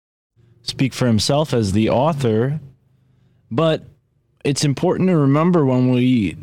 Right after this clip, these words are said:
talk about yoga, we, we're given this very, you know, modern impression of it. And you described it really well. I kind of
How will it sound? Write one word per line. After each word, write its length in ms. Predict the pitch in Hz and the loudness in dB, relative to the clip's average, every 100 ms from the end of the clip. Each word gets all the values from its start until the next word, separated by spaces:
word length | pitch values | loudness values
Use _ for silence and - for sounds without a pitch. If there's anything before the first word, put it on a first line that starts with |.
| 71 | -10
talk 300 | - 131 147 | -4 -4 -2
about 300 | 139 120 104 | 0 2 2
yoga, 440 | 101 117 143 117 101 | 2 2 0 0 0
we, 200 | 107 - | 0 0
we're 180 | 120 | 0
given 440 | 104 123 147 156 139 | 0 0 0 2 2
this 180 | 117 - | 0 -2
very, 440 | 101 113 120 117 | 0 0 0 2
you 400 | 113 113 107 113 | 2 0 0 0
know, 160 | 107 101 | 2 2
modern 1000 | 101 104 110 117 117 113 110 110 113 101 | 2 2 0 0 0 0 0 2 0 0
impression 640 | 104 101 - 120 - 117 | -2 -2 -2 -4 -2 0
of 160 | 107 104 | 0 0
it. 80 | |
And 120 | 104 104 | 0 0
you 80 | |
described 540 | 101 117 - 120 120 113 | 0 -2 -2 -2 0 0
it 100 | - | 0
really 280 | 110 107 101 | 0 2 2
well. 320 | 101 107 101 | 2 2 0
I 160 | 101 | -2
kind 260 | 104 107 98 | -4 -2 0
of 180 | 95 | -2